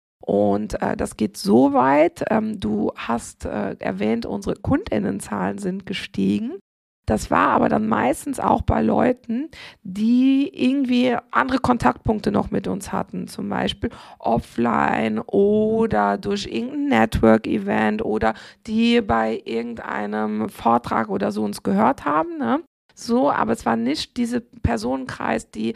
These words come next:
so alleine über Content zum Beispiel, also über Instagram zum Beispiel zu uns gekommen sind. Die waren nicht bereit, für uns zu zahlen, ne?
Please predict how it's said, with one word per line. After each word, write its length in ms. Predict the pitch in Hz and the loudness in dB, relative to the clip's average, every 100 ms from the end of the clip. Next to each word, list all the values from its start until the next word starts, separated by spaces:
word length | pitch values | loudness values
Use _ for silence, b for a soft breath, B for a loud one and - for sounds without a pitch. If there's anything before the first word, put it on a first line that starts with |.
| B B - | B B -14
so 240 | 175 226 | -2 2
alleine 460 | - 226 - 240 - | 4 4 4 2 0
über 340 | - 107 107 | 0 4 4
Content 640 | 208 - 269 240 196 160 - | 4 4 4 4 2 0 -4
zum 140 | 190 | -2
Beispiel, 400 | 185 - - 180 - | -2 0 -2 -4 -2
also 260 | - - | -2 0
über 200 | 185 190 | 0 0
Instagram 420 | 214 220 226 185 185 | -4 -4 -2 -2 -2
zum 120 | 190 | -4
Beispiel 280 | 170 - - | -4 -4 -6
zu 100 | - | -6
uns 140 | 170 | -4
gekommen 400 | - - 196 196 | -6 -4 -4 -2
sind. 200 | 226 320 - _ _ | -2 -2 -8 _ _
Die 300 | 196 233 294 | 0 6 6
waren 320 | 285 254 220 | 6 2 2
nicht 380 | 220 277 - - | 0 0 -2 0
bereit, 640 | 247 233 170 165 180 240 - | 2 4 4 6 6 2 -4
für 180 | - 214 | -6 -2
uns 300 | 202 202 - | -2 -4 -8
zu 100 | 196 | -10
zahlen, 540 | - - 208 - - 175 | -2 4 4 4 -2 0
ne? 200 | 185 | 0